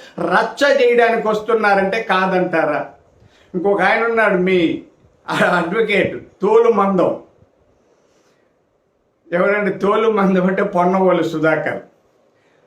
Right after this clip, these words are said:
ఆయన చాలా వితండవాదం చేస్తారండి. "ఆవు నెయ్యి కంటే పంది కొవ్వు చాలా ఎక్కువ ధర, దాన్ని దీంట్లో కలుపుతారు" అంటాడు. ఆయనకి ఎవరు చదువు చెప్పారు, ఆయన ఎక్కడ చదువుకున్నాడు తెలియదు. ఈ తోలు మందం.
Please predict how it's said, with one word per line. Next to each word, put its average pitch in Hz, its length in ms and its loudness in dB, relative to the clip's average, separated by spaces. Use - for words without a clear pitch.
ఆయన 240 480 0
చాలా 233 200 2
వితండవాదం 254 840 2
చేస్తారండి. 147 600 -2
"ఆవు 240 300 2
నెయ్యి 240 360 2
కంటే 226 300 -2
పంది 202 380 0
కొవ్వు 208 580 -2
చాలా 190 300 2
ఎక్కువ 185 500 0
ధర, 170 440 2
దాన్ని 175 280 0
దీంట్లో 165 400 -2
కలుపుతారు" 165 500 -2
అంటాడు. 127 340 -2
ఆయనకి 175 440 0
ఎవరు 196 200 2
చదువు 190 320 0
చెప్పారు, 180 440 0
ఆయన 185 180 0
ఎక్కడ 170 260 -2
చదువుకున్నాడు 175 640 -2
తెలియదు. 151 300 -2
ఈ 185 200 -2
తోలు 170 280 0
మందం. 131 480 -4